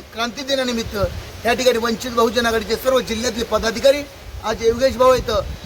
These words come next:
शहराध्यक्ष हनीफबाई इथं आहेत, युवक आघाडीचे अध्यक्ष आमचे योगेश भाऊ इथं, त्याचबरोबर आदिवासी समाजाचे नेते विजय भाऊ व सर्व पदाधिकारी आहेत,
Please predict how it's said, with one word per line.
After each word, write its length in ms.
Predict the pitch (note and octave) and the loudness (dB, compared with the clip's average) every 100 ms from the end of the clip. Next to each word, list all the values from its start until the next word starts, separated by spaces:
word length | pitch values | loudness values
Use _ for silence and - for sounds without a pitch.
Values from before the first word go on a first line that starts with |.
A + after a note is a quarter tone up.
| - - - | -12 -10 -2
शहराध्यक्ष 540 | A3+ B3+ A#3+ A#3+ - | 0 0 0 -2 -2
हनीफबाई 400 | B3 A#3 C#4 C4+ | -2 0 4 4
इथं 140 | C4 A3 | 4 0
आहेत, 120 | E3+ - - - F3 | -4 -10 -20 -16 -4
युवक 260 | A3+ C4+ | 2 4
आघाडीचे 340 | C4+ B3+ A#3 B3 | 4 2 0 -4
अध्यक्ष 380 | A3+ A#3+ - | -2 -4 -4
आमचे 340 | B3 A#3+ B3+ A3 - - - F#3 | -6 -2 0 0 0 -16 -4 2
योगेश 300 | A3+ D4+ C4+ | 4 4 4
भाऊ 180 | C4 | 4
इथं, 220 | A#3 G3+ E3+ - - - - | 4 -2 -8 -12 -20 -8 -4
त्याचबरोबर 380 | B3 B3 B3 | 0 2 2
आदिवासी 440 | A3+ A3 C4+ B3 C4 | 0 4 2 2 -4
समाजाचे 360 | B3 B3+ A#3+ G3+ | -4 -4 -4 -6
नेते 220 | A#3 A#3 | -6 -6
विजय 240 | A3 C#4 | 2 4
भाऊ 200 | B3 A3 F3+ - - G3+ | 4 0 -6 -14 -18 -10
व 100 | G#3 | -10
सर्व 300 | - C4+ C#4+ C4 - - - - - - - - | -2 2 4 2 -2 -18 -20 -20 -20 -20 -20 -10
पदाधिकारी 480 | G#3 B3+ C#4 C4+ C4 | -2 0 2 4 6
आहेत, 200 | A#3+ - | 4 2